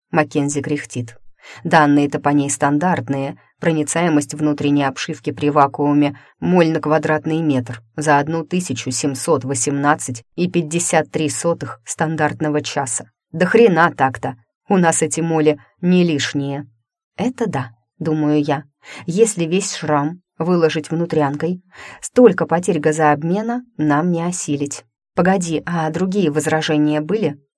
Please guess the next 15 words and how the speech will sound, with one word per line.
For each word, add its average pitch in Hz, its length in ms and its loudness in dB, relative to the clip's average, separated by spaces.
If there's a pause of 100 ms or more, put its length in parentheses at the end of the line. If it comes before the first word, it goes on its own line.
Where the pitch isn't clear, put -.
(120)
Кроме 160 280 4
того, 156 220 4
что 156 160 0
внутрянка 147 540 0
вообще 143 320 -2
не 277 140 6
для 139 180 0
вакуума, 127 680 -2 (280)
ну, 247 140 6
вошек 147 400 0
придётся 147 500 -2
на 151 80 0
её 147 280 2
очистку 143 580 -4 (180)
перепрограммировать. 151 1080 0